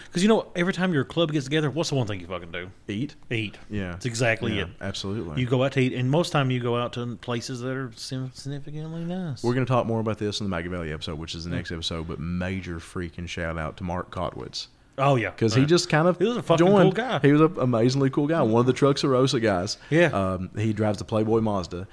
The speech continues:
Speaker 2: And, uh, uh, he just, he was just one of us in, like, eight seconds.
Speaker 1: Oh, well, absolutely.
Speaker 2: Like,
Speaker 1: He
Speaker 2: almost the
Speaker 1: fits in.
Speaker 2: same way that Awesome Rob just became
Speaker 1: Yeah,
Speaker 2: one
Speaker 1: just
Speaker 2: of us
Speaker 1: Awesome Rob.
Speaker 2: immediately.
Speaker 1: With the moment
Speaker 2: Um,
Speaker 1: Awesome Rob became Awesome Rob.
Speaker 2: Yeah, the, yeah, r-, he went from Rob Ireland to Awesome Rob.
Speaker 1: Yeah.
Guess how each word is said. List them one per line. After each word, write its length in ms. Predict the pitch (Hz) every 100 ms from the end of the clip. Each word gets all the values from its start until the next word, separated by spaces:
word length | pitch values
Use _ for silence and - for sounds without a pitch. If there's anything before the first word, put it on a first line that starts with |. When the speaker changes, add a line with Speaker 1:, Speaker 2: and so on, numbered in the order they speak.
| - - -
Speaker 2:
And, 420 | 92 92 90 87
uh, 260 | 85 80 78 -
uh, 220 | 82 82
he 200 | - 98
just, 260 | 104 120 - -
he 180 | 101 98
was 100 | 104
just 240 | 107 101
one 140 | 101 107
of 80 | 104
us 240 | 123 139
in, 140 | 123
like, 160 | 107 101
eight 200 | 110 120
seconds. 560 | - 101 76 - - - -
Speaker 1:
Oh, 80 | 147
well, 180 | 151 160
absolutely. 400 | 151 143 160 127
Speaker 2:
Like, 160 | 120 120
Speaker 1:
He 20 |
Speaker 2:
almost 300 | 127 156 151
the 80 | 185
Speaker 1:
fits 100 | 143
in. 60 |
Speaker 2:
same 240 | 160 151 143
way 240 | 131 135
that 100 | 123
Awesome 400 | 110 120 - 110
Rob 380 | 107 110 101 101
just 140 | 101 - - 131
became 220 | 110 123
Speaker 1:
Yeah, 80 | 147
Speaker 2:
one 80 | 131
Speaker 1:
just 100 | 107
Speaker 2:
of 80 | 135
us 120 | -
Speaker 1:
Awesome 80 | 127
Rob. 160 | 127
Speaker 2:
immediately. 520 | 113 113 110 80 78 - -
Speaker 1:
With 120 | 123
the 40 | 127
moment 260 | 143 143
Speaker 2:
Um, 40 | 131
Speaker 1:
Awesome 320 | 131 127 120
Rob 200 | 123 117
became 280 | 107 113 110
Awesome 300 | 107 - 107
Rob. 240 | 107 92
Speaker 2:
Yeah, 140 | - 165
the, 160 | 117
yeah, 240 | 117 147 117
r-, 220 | - 110
he 120 | 110 120
went 200 | 123 -
from 140 | 104
Rob 200 | 107 104
Ireland 380 | 101 101 101 101
to 60 |
Awesome 320 | 85 90 87 113
Rob. 320 | 143 - 104
Speaker 1:
Yeah. 180 | 113